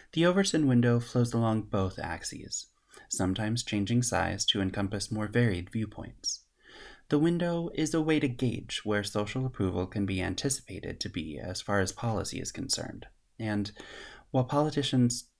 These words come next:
talk a lot about shifting the Overton window, their real responsibility is to detect where the window is and advocate policy within it. In reality,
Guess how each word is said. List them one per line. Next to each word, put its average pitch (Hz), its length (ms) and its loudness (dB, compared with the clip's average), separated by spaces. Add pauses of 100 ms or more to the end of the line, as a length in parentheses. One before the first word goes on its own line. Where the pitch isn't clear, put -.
(120)
talk - 320 0
a 101 60 4
lot 107 480 2
about 95 300 -2
shifting 95 420 -2
the 90 140 -2
Overton 87 360 -6
window, 85 440 -6 (380)
their 117 180 4
real 135 340 4
responsibility 98 1040 -2
is 95 140 -8
to - 100 -6
detect - 500 -6
where 101 300 2
the 139 100 0
window 135 400 0
is 85 400 -4 (420)
and 110 220 0
advocate 127 640 0
policy 87 540 -2
within 90 380 -4
it. - 140 -12 (440)
In 175 180 8
reality, 117 680 2